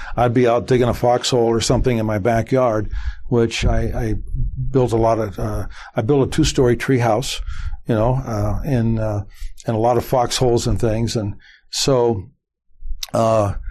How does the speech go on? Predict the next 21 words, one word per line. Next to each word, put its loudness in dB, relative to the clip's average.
<clears throat> -8
it 4
was 2
a 2
great 2
time 2
to 0
grow 2
up. 0
Uh, 2
you 0
could -2
take 2
your 2
B 4
B 2
gun 2
and 0
go 2
shooting 2
anywhere. 0